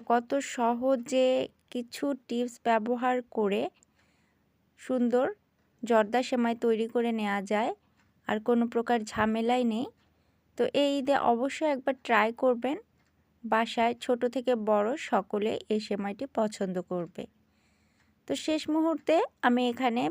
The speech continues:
ভেজে রাখা কিশমিশগুলো দিয়ে দিচ্ছি, আর এগুলো দিয়ে খুব সুন্দরভাবে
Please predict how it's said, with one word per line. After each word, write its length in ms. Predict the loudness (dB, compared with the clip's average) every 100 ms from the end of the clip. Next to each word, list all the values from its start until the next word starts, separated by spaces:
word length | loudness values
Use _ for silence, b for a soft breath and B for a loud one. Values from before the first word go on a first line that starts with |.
| 2
ভেজে 280 | 2 2 2 2
রাখা 280 | 0 -2 -4 -2
কিশমিশগুলো 760 | -4 -2 -4 -4 -4 -2 0 0 -2
দিয়ে 180 | 0 0 0
দিচ্ছি, 380 | -6 -8 -4 -4 -4 b b b b b _
আর 140 | 2 2
এগুলো 240 | 0 2 0 0
দিয়ে 160 | -2 -2 -2
খুব 120 | -4 -2
সুন্দরভাবে 540 | -2 -2 -2 0 0